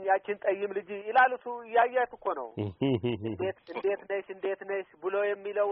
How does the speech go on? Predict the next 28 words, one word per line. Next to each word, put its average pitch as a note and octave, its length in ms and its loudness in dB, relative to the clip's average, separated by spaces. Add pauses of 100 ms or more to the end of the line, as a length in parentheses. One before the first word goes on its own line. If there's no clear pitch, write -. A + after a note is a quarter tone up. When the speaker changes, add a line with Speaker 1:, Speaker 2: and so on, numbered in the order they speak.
(260)
Speaker 1:
እርሱን F#3+ 320 -6
ባለጤና G#3 500 4 (120)
ማን G3+ 180 -2
አደረገው? G#3 480 -2 (100)
ወዲያው D#4+ 300 4
ነው F4 100 -8
የሚመላለሱት A3+ 720 -4
እንደዚህ F#3 320 -8
እያሉ። D#3 280 -2 (1040)
"የተውረገረገው G3+ 1000 2 (460)
እንደ F3 200 -4
ሐረግ G#3 320 4
ቁመቷ G#3 320 -6 (340)
ገና F#3 180 -2 (120)
መቃኘ F#3 500 -6 (100)
ነው G3 220 -6
አልተሰራም F3 640 -2
ቤቷ" F3 220 -10 (540)
ይላል F3 280 2
እሱ። F3 140 -14 (600)
"የአገረ D3+ 400 0
ልጅ E3 220 -8
መጣ E3 240 -6 (240)
እንደ D3+ 200 -8
ሐረግ D#3+ 280 0
ተመዞ D#3+ 360 -8 (320)
ያልተመጠመጠ E3 800 -4 (180)
ሎሚ E3+ 180 -2